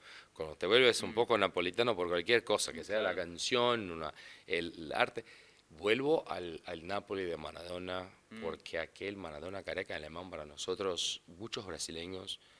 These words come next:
Speaker 1: de mi época, el fútbol italiano nos llegó con
Speaker 2: Sí.
Speaker 1: aquellos equipos. O sea, int-, era, era tremendo. Y me encantaba en aquella época, eh, la dinámica entre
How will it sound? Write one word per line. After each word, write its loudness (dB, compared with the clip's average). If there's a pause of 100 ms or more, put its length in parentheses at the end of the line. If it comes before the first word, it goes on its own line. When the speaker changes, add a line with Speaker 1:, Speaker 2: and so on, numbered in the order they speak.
(240)
Speaker 1:
de -20
mi -6
época, -6
el -16
fútbol -8
italiano -8
nos -12
llegó -6 (100)
con -8
Speaker 2:
Sí. -8
Speaker 1:
aquellos -8
equipos. -20 (480)
O -12
sea, -2 (580)
int-, -6
era, 4
era -2
tremendo. -10
Y -10
me -6
encantaba 2
en -2
aquella -4
época, -8 (160)
eh, -6
la -8
dinámica -10
entre -10